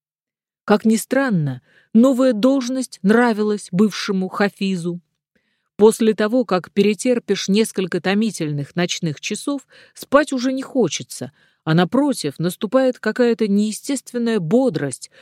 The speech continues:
обостряющая воображение и мыслительную способность, столь необходимую поэту.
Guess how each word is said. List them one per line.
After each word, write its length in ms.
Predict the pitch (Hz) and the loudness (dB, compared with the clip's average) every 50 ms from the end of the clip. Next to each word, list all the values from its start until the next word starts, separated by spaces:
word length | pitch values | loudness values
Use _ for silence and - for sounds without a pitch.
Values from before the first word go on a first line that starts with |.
| - _ _ | -20 _ _
обостряющая 840 | - 170 151 185 185 - - 196 190 190 190 185 185 - - 185 165 | 0 2 4 4 2 2 2 2 2 2 2 0 0 -2 -4 -4 -2
воображение 960 | 151 175 170 165 143 170 156 147 139 139 175 202 240 240 214 180 160 143 135 - _ _ _ - | 0 2 2 2 0 -2 -2 -2 -2 0 0 2 2 2 0 0 -2 -2 -4 -8 _ _ _ 2
и 80 | 240 | 4
мыслительную 840 | 202 202 196 190 - - 240 269 277 - - 262 247 247 247 247 240 | 6 6 4 2 2 2 2 2 4 2 0 0 2 0 0 0 -2
способность, 1080 | - - - 247 254 254 - - 254 220 180 156 143 139 131 131 127 - - - - - | -4 -2 0 0 0 2 2 2 2 2 2 2 -2 -4 -4 -4 -8 -10 -14 -18 -20 -18
столь 420 | - - - - 254 269 269 254 | -18 -4 2 4 4 4 4 2
необходимую 880 | 240 226 208 190 - - - 180 170 147 151 185 202 196 190 190 185 180 | 2 2 0 0 -2 -2 0 0 0 2 2 0 2 2 2 0 0 -2
поэту. 800 | - - 175 165 160 151 147 139 135 - - 135 131 120 123 | -2 0 0 2 2 2 0 -2 -4 -6 -8 -10 -10 -10 -12